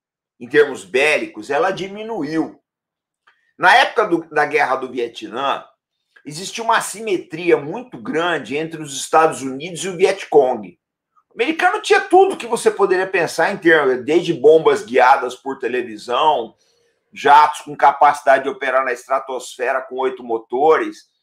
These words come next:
essa coisa toda. Hoje em dia já tá mais complicado. Você pega um Hamas da vida, que não tem tantos recursos, não tem tanto dinheiro, mas olha o trabalho que eles deram pra Israel, gente.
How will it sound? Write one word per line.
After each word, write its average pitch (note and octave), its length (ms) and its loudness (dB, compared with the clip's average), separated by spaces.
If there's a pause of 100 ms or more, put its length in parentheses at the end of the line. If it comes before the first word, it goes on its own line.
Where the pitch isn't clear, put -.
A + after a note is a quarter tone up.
(180)
essa D#3+ 140 -6
coisa A3 320 -2
toda. E3+ 480 0 (1300)
Hoje A3+ 400 4
em C#3 100 -12
dia G3 220 0
já F#3+ 120 2
tá A3 180 0
mais A3+ 220 -6
complicado. G3+ 800 -2 (280)
Você A3 180 -4
pega A#3 300 -4
um A#3+ 100 -6
Hamas C#3+ 600 0
da A2+ 140 -4
vida, E3+ 640 -14 (520)
que F3 120 -10
não F#3+ 160 -6
tem F#3 320 -4
tantos E3 540 -2
recursos, D3+ 560 0
não C3 160 -14
tem D#3 240 -6
tanto C#3+ 300 -6
dinheiro, A#2+ 460 -4
mas D#3 240 0
olha F3 140 2
o - 60 -12
trabalho G#3+ 480 4
que A3+ 80 -10
eles A#3+ 120 -12
deram G#3+ 260 -4
pra C4+ 100 -4
Israel, G3 500 -2
gente. F2 300 -14